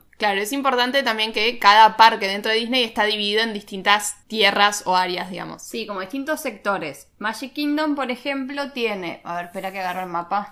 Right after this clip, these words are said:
Speaker 2: para no olvidarme de ninguno, que obviamente tenemos todos los mapitas guardados, gracias, Julita.
Speaker 1: De nada.
Speaker 2: Magic Kingdom tiene, por ejemplo, cinco secciones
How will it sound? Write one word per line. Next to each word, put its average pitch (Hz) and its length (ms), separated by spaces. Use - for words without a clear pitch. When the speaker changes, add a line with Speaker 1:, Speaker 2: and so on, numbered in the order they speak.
Speaker 2:
para 170 200
no 185 120
olvidarme 190 380
de 196 60
ninguno, 190 600
que - 120
obviamente 175 420
tenemos 160 380
todos 160 140
los 160 80
mapitas 147 420
guardados, 147 340
gracias, 147 280
Julita. 220 540
Speaker 1:
De 196 120
nada. 185 420
Speaker 2:
Magic 311 360
Kingdom 370 360
tiene, 311 320
por 277 140
ejemplo, 269 560
cinco 285 1000
secciones - 840